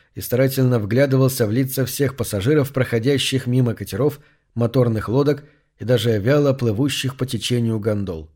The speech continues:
Минуты шли, но Лора не появлялась. Страшное предчувствие терзало Джона. Ему казалось, что все это подстроено заранее,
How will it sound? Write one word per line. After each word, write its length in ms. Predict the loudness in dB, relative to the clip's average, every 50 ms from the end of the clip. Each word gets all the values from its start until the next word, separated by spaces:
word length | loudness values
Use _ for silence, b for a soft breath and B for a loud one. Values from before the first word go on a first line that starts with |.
| _ _ _ _ _ _ _ _ _ _ _ _
Минуты 460 | 0 2 2 4 4 2 2 2 0
шли, 540 | 0 0 0 0 2 2 0 0 -4 -6 -14 _ _ _ _ _ _ _ _ _
но 200 | -4 -2 0 2
Лора 340 | 4 4 6 6 6 4 4
не 180 | 4 2 2
появлялась. 800 | 2 2 2 2 2 2 0 0 -2 -2 -4 -6 -8 -12 -14 -18 _ _ _ _ _ _ _ _ _
Страшное 560 | _ -12 -8 -6 -4 -4 -2 0 0 0 2
предчувствие 640 | 2 0 -2 -2 -2 -6 -6 -8 -6 -4 -2 -2 0
терзало 440 | 0 0 0 2 2 2 2 2 0
Джона. 380 | 0 0 0 0 0 -2 -4 b b b b b b b b
Ему 280 | -2 2 4 4 4 4
казалось, 420 | 4 4 4 6 6 6 4 4
что 180 | 2 2 0 0
все 220 | 0 2 2 4
это 200 | 4 4 2 2
подстроено 640 | 2 2 0 -2 -2 -2 0 2 4 4 4 4 2
заранее, 600 | 4 4 4 4 4 4 2 2 0 -2 -6